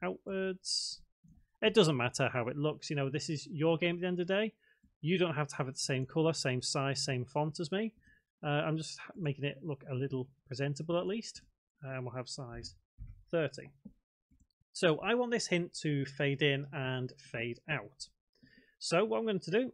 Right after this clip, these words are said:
is on that, I'm gonna click animation, click on create, and we'll call it hint text.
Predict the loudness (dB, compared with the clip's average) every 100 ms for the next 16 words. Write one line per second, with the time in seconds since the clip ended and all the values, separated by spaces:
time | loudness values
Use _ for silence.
0 | -6 -2 0 0 -2 -8 _ _ _ _
1 | -2 0 0 0 -4 _ -4 -2 0 -2
2 | -2 0 2 0 0 -4 -4 -4 -4 -6
3 | -4 -2 2 0 0 -4 -4 -6 -6 -4
4 | -2 -2 -6 -12 -14 -14 -16 -18 -20 _
5 | -16 -14 -16 -20 -2 2 2 2 -4 -12
6 | -14 -14 -14 -14 -18 -16 -14 -16 -20 -18
7 | 0 2 2 -4 -6 -6